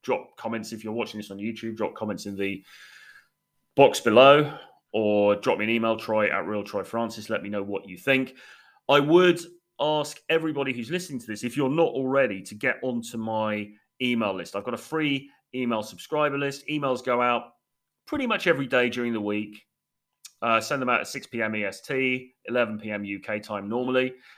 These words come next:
And it's either gonna be a piece of advice, some actionable advice, a story, some news, maybe a, an offer, maybe a freebie. It's the best way to keep up to date with my exclusive content. It's exclusive,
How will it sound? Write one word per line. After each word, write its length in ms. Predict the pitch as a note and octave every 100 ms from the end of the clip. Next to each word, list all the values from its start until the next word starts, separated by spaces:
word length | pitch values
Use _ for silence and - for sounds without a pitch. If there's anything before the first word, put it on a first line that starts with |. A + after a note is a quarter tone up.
| -
And 420 | D3 D#3+ D#3+ D#3+ D#3
it's 180 | E3 D#3+
either 180 | E3+ D#3+
gonna 140 | C#3
be 120 | B2
a 40 | A#2+
piece 280 | - C#3 A#2
of 80 |
advice, 680 | G#2+ F2+ - C3+ D3+ D3 D3
some 120 | B2+
actionable 420 | C3 A2 G#2+ G2+
advice, 560 | F#2 F2+ C#3 C#3+ C#3 -
a 40 |
story, 680 | G2 - - C#3+ C3+ C3 C3
some 420 | B2 - G2 G2+ G#2+
news, 800 | C#3 C#3+ C#3 C#3 C3+ C3 - - _ - - _ -
maybe 280 | A#2 A2+ G#2+
a, 80 | A2 G#2+
an 100 | G#2+
offer, 500 | C#3+ C#3 - C3+ C3+
maybe 240 | A#2+ G#2+
a 40 | F#2+
freebie. 880 | - C3 C3 B2+ B2 B2+ B2 B2 - _ - -
It's 140 | - -
the 60 |
best 280 | D#3 F3+ -
way 140 | C3+ B2
to 100 | G#2+
keep 280 | - A#2 -
up 220 | A#2 - -
to 80 | -
date 260 | G#2+ G#2
with 260 | G#2+ A2 G2+
my 260 | A2+ G#2+ G#2
exclusive 640 | E2+ G#2+ - C#3 A2+ G2+
content. 440 | - G#2 F#2 F2+ E2
It's 140 | -
exclusive, 760 | F2+ - C#3+ B2 A#2 G#2 G2